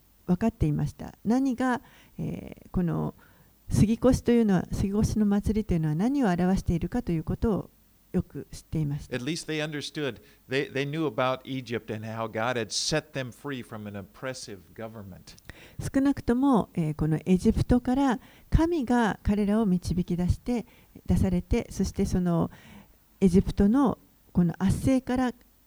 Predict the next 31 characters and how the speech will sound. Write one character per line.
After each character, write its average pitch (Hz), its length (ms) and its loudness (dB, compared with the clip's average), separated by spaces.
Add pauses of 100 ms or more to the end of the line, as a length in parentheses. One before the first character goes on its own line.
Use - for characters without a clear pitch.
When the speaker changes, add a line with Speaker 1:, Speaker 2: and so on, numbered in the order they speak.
(480)
Speaker 1:
民 160 160 4
を 156 60 6
救 247 240 0
い 247 40 2
出 277 140 2
し - 60 -4
た 285 120 2
と - 100 2
い 185 120 6
う 175 40 2
こ 208 140 -4
と 269 160 0
は 233 220 2 (160)
理 - 80 4
解 - 160 -6
さ - 140 2
れ - 80 -8
て - 120 -8
い - 40 -6
ま - 120 -10
し - 100 -8
た。 - 180 -14
Speaker 2:
And 131 180 -6
this 226 180 -6
is 160 100 -10
why 127 500 -4
Pilate, - 640 -4
the 120 60 -6
Roman 151 400 -2
govern-, 147 380 2 (100)
governor, 139 560 0